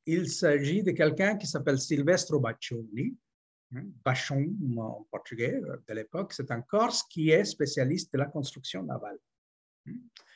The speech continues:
Et il est donc employé par les Portugais pour construire, euh, des navires, euh, des galères. Les Portugais avaient d'ailleurs quelques galères en Inde, pas beaucoup, mais il en avait.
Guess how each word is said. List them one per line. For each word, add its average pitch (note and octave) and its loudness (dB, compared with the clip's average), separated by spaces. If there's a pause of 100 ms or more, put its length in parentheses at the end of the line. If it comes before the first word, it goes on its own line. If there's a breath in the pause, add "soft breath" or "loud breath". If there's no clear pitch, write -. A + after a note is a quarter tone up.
(240 soft breath)
Et F#3+ 10
il D#3+ 10
est F3 8
donc F3 4
employé G#3+ 6
par F3+ -2
les C3 0
Portugais - -4
pour - -6
construire, G3 4
euh, C3+ 8 (100)
des C3 4
navires, D#3 2
euh, B2+ 2
des C#3+ 4
galères. C#3 6 (260)
Les C3+ -4
Portugais E3+ -4
avaient E3 -2
d'ailleurs D3 0
quelques G3+ 2
galères C#3 2 (300)
en A#2+ -2
Inde, F#3 -2
pas E3 4
beaucoup, A#3 0
mais B2 0
il B2 -2
en F#3+ 0
avait. A2+ -2